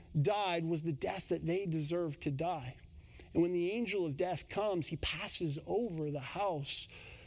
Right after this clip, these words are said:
that is under the blood of the lamb. God saves his people. He redeems his people. He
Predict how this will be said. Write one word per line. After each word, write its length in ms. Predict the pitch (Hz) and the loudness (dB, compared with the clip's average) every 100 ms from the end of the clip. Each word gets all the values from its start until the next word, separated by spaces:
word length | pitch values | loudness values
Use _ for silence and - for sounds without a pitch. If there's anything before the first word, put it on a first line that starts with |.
| - - - | -20 -20 -4
that 120 | - | 2
is 140 | 160 160 | 4 4
under 200 | 262 247 | 2 0
the 120 | 143 | 0
blood 240 | 151 151 | 0 0
of 100 | 135 | 0
the 60 | 131 | -2
lamb. 360 | 123 190 180 113 - - - - - - - - - - - - - - - - - - - - - - - - - - - - - | -2 -4 -4 -8 -12 -20 -20 -20 -20 -20 -20 -20 -20 -20 -20 -20 -20 -20 -20 -20 -20 -20 -20 -20 -20 -20 -20 -20 -20 -20 -20 -20 -4
God 200 | 170 151 | 0 4
saves 560 | - 185 208 214 156 - | 4 4 0 0 0 2
his 200 | 165 139 | 0 -2
people. 440 | - 233 - 127 | -2 -4 0 0
He 100 | 151 | 2
redeems 680 | 175 151 160 202 214 185 - | 2 2 2 2 2 4 2
his 160 | 180 - | 2 -4
people. 380 | - 233 165 | -2 0 2
He 200 | 139 170 | 2 0